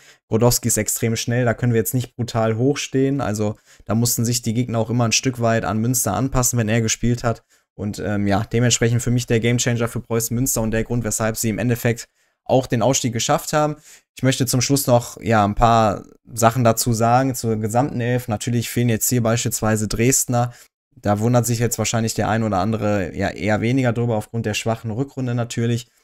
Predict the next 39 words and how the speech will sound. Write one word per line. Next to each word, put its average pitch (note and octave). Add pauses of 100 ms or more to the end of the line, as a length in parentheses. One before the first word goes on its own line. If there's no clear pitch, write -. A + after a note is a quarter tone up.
(160)
Aber G#2
natürlich G#2+
hätte A#2+
es G#2
auch G#2+
ein G#2
Niklas A2+
Hauptmann A#2
zum A2+
Beispiel A2
verdient, A2
hier -
nominiert G#2+
zu A2
werden. G#2+
Aber G#2 (320)
ja, F2+
für -
mich A#2+
dann A#2
im A2
Endeffekt A#2
natürlich G#2+
der G#2+
überragende A2+
Scorer A2 (140)
Pohlmann B2
und -
auch G#2+
ein A2
Max G#2
Brandt, A#2
der A2
eine G#2
konstant A2+
überragende A2+
Saison G#2+
gespielt A2
hat. G#2+